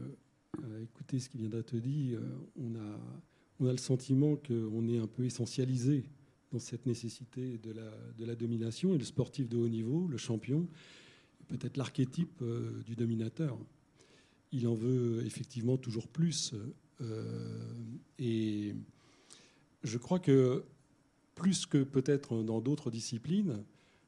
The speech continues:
le sport marque sa différence par cette augmentation chiffrée. C'est-à-dire que le sport, c'est vraiment, euh, le lieu,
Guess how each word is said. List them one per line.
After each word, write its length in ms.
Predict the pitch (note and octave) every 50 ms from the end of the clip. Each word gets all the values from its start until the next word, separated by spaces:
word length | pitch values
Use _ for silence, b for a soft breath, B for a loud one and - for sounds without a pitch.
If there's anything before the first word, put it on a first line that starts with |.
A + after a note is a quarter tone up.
| _ _
le 160 | B2 B2 C3+
sport 640 | C3 - - - D#3 D#3+ F#3 G3 G3 D3 A#2 A#2+ C#3+
marque 320 | B2+ B2 D3 D3+ D3 -
sa 140 | - - B2
différence 720 | A#2 B2 B2+ - A#2+ A#2+ B2 D#3 F3+ G3 F#3+ F3+ - - C3 A#2+ C3 - - - _ _ _ _
par 220 | - C3+ C#3 C3+ -
cette 240 | - - B2 B2+ C3+
augmentation 560 | B2+ B2 B2+ B2+ B2 C3+ B2 - - F3+ E3
chiffrée. 460 | - - D#3 D3+ - - - B2+ B2 - - b b b b b b b b b b b b b b b b _ _
C'est-à-dire 340 | - - - B2 A2+ C3 C3
que 100 | - B2+
le 40 | A#2+
sport, 480 | - - - D#3+ E3 F#3 F3+ - -
c'est 200 | - - - B2+
vraiment, 640 | A#2 A2 A2 A#2+ B2 B2+ C#3 D#3 E3+ F3+ F3+ F3 F3+ -
euh, 920 | D3 A#2+ A#2 A#2 A2+ A2+ A2+ A2+ A2+ A2+ A#2 A#2 A#2+ A#2+ A#2 A#2 B2 C#3
le 240 | C3 A#2 B2+ C3 C3
lieu, 540 | C#3 C#3+ C#3+ D#3 E3+ F#3 G3 G#3 G#3 G3+